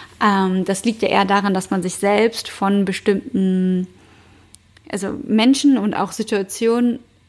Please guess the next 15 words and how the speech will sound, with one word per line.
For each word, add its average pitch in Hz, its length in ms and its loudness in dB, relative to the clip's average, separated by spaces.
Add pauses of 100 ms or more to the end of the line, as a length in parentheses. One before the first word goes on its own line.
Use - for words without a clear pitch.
ein 196 400 2
ganz 208 240 -2
bestimmtes 202 380 -4
Bild 226 360 2
macht 190 340 -6
und 190 180 -2 (640)
durch 190 220 -2
so 214 520 2 (440)
was 190 280 -4
entstehen 214 460 0
ja 196 220 0
auch 180 80 -6
eben 190 240 -2
Erwartungshaltung, 190 1000 -2
also, 180 400 -4